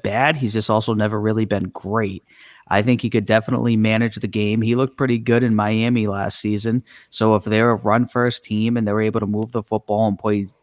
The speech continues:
play good on defense, play good on special teams, they could definitely be a good team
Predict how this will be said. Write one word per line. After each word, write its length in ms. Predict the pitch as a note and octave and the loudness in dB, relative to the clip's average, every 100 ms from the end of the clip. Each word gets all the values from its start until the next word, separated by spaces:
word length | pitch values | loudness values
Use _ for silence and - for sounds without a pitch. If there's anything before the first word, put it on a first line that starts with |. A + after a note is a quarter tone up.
| - | -10
play 240 | - A2 | -2 -2
good 180 | G#2 A#2 | 2 2
on 140 | A2+ | 2
defense, 380 | G#2+ A2 A2+ G#2 | 0 -2 -2 -4
play 160 | - G2+ | -4 -2
good 180 | A2+ A2+ | 0 0
on 100 | G#2 | 0
special 380 | - A2+ A2 | 0 -2 -2
teams, 380 | F2 - B2 G#2 | -6 -2 -2 -2
they 100 | G2+ | -4
could 160 | G#2 G2 | -6 -4
definitely 500 | A2 G#2+ G#2+ G2+ G2 | -4 -4 -6 -6 -6
be 140 | G2+ | -6
a 80 | G2+ | -8
good 180 | G2+ - | -10 -10
team 320 | - A2 A2 | -6 -4 -4